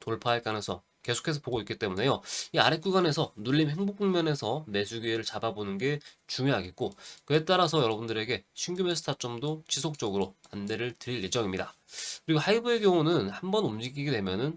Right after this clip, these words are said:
큰 폭의 추세를 타고 움직이기 때문에요. 이천이십일 년도 당시만 하더라도 거의 천 원대 국면으로 올라서자마자 단숨에 사천 원까지 올라갔습니다.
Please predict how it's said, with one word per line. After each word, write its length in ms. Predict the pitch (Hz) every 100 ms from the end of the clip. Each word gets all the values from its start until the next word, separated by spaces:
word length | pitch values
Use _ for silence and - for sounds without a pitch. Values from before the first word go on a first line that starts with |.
| -
큰 280 | - 220 226
폭의 400 | - 156 127 - _ -
추세를 420 | - 156 190 185
타고 240 | - 127 113
움직이기 420 | 101 110 107 101
때문에요. 480 | 101 92 131 131 - - - - -
이천이십일 580 | - 156 139 123 156
년도 220 | 180 175 160
당시만 440 | 113 117 165 151
하더라도 520 | 170 185 156 107 110 - _ _
거의 140 | 117 117
천 180 | -
원대 260 | 196 196 175
국면으로 400 | 131 123 117 123
올라서자마자 880 | 95 117 131 170 185 135 104 139 156
단숨에 520 | - 110 101 131 156 156 - -
사천 500 | - - - - 196
원까지 340 | 196 - 101
올라갔습니다. 640 | 98 95 - 92 90 117